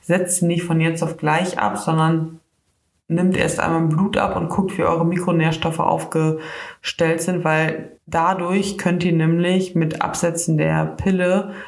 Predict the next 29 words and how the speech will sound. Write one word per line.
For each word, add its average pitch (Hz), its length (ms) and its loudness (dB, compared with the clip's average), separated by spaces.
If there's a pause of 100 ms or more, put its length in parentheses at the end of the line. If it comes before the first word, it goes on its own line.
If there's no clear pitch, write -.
(120)
das 156 140 -2
Ganze 160 320 0
unterstützen, 170 680 0
dass 160 240 0
ihr 156 60 -2
danach 165 600 0 (180)
ziemlich 170 440 0
schnell 160 360 2
wieder 156 260 2
euren 156 220 2
Zyklus - 420 -2
bekommt. 143 500 -4 (400)
Ja, 156 440 0
auch 156 280 0
eine 160 160 2
Sache, 160 500 0 (120)
die 160 180 4
viele 185 360 2
nicht 165 220 0
machen 165 300 0
und 160 140 2
auch 160 120 2
vor - 160 -2
allem 156 200 2
viele 165 280 0
nicht 147 220 0
wissen. 156 400 0
Deswegen 156 420 2
hier, 175 500 2